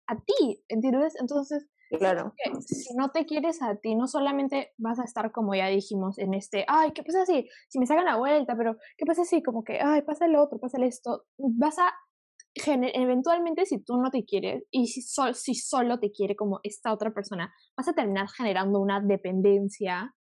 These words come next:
Speaker 1: emocional,
Speaker 2: Enorme,
Speaker 1: una emo-,
Speaker 2: sí.
Speaker 1: en-, enorme. <laughs> Yo aquí hablando como si fuera psicóloga. Gente, no voy a estudiar psicología, por si acaso. Este, <laughs> pero, pero vas a terminar como generando esta dependencia, y cuando le pase algo, pucha, ajá, toco madera porque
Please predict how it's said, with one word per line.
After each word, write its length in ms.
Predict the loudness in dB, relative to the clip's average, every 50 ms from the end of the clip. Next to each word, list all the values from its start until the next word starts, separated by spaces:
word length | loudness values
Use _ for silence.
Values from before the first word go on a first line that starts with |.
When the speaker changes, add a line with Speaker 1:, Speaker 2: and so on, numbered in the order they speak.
| _ _
Speaker 1:
emocional, 380 | 0 2 2 4 4 4 4 4 4 4
Speaker 2:
Enorme, 520 | 4 2 0 0 0 -2 -2 -2 -4 -8 -14 -10 -2 0
Speaker 1:
una 160 | 2 4 6
emo-, 140 | 6 6 4 2 0
Speaker 2:
sí. 140 | -4 -4 -2
Speaker 1:
en-, 160 | -2 -2 -2 -2
enorme. 580 | 0 2 4 4 4 2 0 -2 -6 -6 -8 -6 -4
<laughs> 580 | -4 -4 -4 -2 -2 -4 -4 -4 -6 -6 -2 2
Yo 140 | 4 4 6
aquí 300 | 6 4 2 2 0 0
hablando 320 | 2 4 4 2 2 0 0
como 140 | 0 0
si 80 | 0 0
fuera 200 | 0 2 2 0
psicóloga. 600 | 0 -2 -6 -4 -4 -2 -2 0 0 0 -2 -2
Gente, 240 | -2 -2 0 0 2
no 60 | 2
voy 80 | 2 2
a 20 | 0
estudiar 200 | -2 -4 -10 -6
psicología, 560 | -4 -2 -2 -4 -4 -8 -8 -6 -4 -4 -4
por 240 | -6 -8 _ -18 -14
si 80 | -14
acaso. 320 | -12 -12 -10 -12 -12 -14 -16 _ -20 -20 -20 -18 -18 -18 -10 -4
Este, 500 | -4 -4 -4 -4 -2 0 2 2 2 2 0 0
<laughs> 460 | 0 0 2 2 4 4 4 4 4 2
pero, 520 | 2 2 2 0 2 2 2 0 0 -4 _ -10 -8 -8 -8 -8 -10 -12 _ -2
pero 460 | 0 4 4 4 4 4 2 0 -4 -8 _ -20 -16 _
vas 180 | -6 -4 -2 0
a 60 | 2
terminar 380 | 2 2 2 2 0 0 -2 0
como 360 | 0 2 2 2 2 -2 -6 _ -18 -12 -8 -4
generando 380 | -2 0 2 2 2 2 2
esta 300 | 0 0 0 -4 -6 -6 _
dependencia, 880 | -6 -6 -4 -4 -2 -2 -2 -2 -2 -2 -4 -6 -6 -6 -6 -6 -6 -6 -6
y 120 | -6 -6
cuando 220 | -2 0 2 4 4
le 120 | 4 4 2
pase 320 | 2 -2 -2 0 0 0
algo, 360 | 0 2 2 2 2 2 0 -4
pucha, 240 | -12 -10 -8 -10
ajá, 720 | -10 -10 _ _ _ _ _ -10 -8 -6 -6 -6 -6 -6 -6 -6
toco 180 | -4 -4 -2
madera 320 | 0 0 2 2 0 0 -2
porque 360 | -4 -6 -8 -10 -10 -12